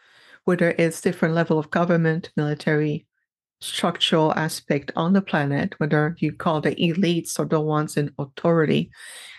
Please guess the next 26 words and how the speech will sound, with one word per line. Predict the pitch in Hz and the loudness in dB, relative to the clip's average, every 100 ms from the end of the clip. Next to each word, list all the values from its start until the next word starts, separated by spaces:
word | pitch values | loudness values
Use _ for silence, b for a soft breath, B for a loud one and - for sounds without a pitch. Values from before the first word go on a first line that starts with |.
| B - | B -10
at | 170 185 | -2 2
least | 196 - - | 2 0 -10
from | - 180 170 | -2 2 2
a | |
perspective | 156 165 160 - 165 160 160 | 0 -2 -2 -4 -2 0 2
on | 147 | 0
the | 147 | 0
third | 147 147 151 | 0 0 2
density | 143 139 - 139 139 143 | 0 -2 -2 -4 -2 -2
matrix, | 139 135 131 - - - - _ B B B B | 0 -2 -4 -8 -8 -12 -14 _ B B B B
or | - | 0
the | 156 170 | 2 4
way | 156 | 4
it's | 151 - | 2 0
perceived. | - 143 - - - - - _ b b b b b _ | -2 -2 0 -2 -2 -10 -20 _ b b b b b _
Long, | 180 185 208 214 | 2 4 4 4
long | 196 175 | 4 0
time | - - 202 214 | -4 -2 2 2
ago, | 190 165 151 | 2 2 2
we | 180 185 | 0 2
have | 180 190 190 | 2 2 -2
attempted | 175 170 160 - 147 | -4 -4 -2 -4 -4
to | - 156 | -4 -2
reach | 156 - | -2 -2
out | 147 143 - | -2 -2 -6
to | - 160 147 147 | -4 -2 -2 -4